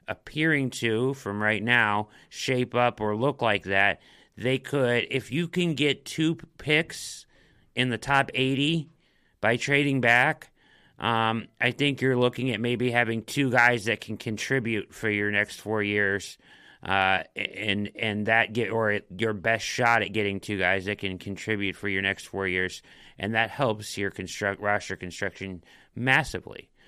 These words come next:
So I agree with you. I think that this is a,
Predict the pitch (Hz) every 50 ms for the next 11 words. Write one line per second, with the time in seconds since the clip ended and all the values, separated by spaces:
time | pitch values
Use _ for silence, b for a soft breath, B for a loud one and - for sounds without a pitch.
0 | b b b b b - - 110 101 101 95 90 85 - b b b b b b
1 | b - - 95 101 104 113 107 90 98 101 107 107 95 - - 78 76 80 82
2 | - - 98 92 82 - 85 85 76 - 82 85 85 - - 90 85 90 87 85
3 | 80